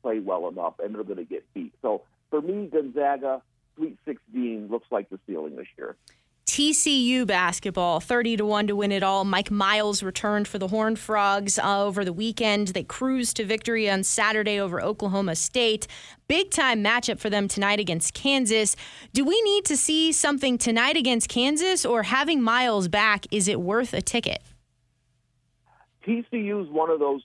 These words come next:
Speaker 1: teams you gotta watch out for, 'cause when they were healthy earlier in the year, they,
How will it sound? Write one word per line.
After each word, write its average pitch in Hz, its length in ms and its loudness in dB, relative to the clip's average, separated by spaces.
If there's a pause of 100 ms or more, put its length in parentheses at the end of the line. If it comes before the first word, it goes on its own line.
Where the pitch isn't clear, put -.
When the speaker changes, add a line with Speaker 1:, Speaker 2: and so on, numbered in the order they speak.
Speaker 1:
teams 147 260 -6
you 123 80 -8
gotta 127 240 0
watch 113 320 -2
out 117 240 -2
for, 87 180 -6
'cause - 120 -20
when 123 100 -8
they 147 100 -4
were 147 240 -4
healthy 143 400 -6
earlier 120 360 -4
in 107 80 -8
the 104 60 -10
year, 110 320 -2
they, 104 200 -4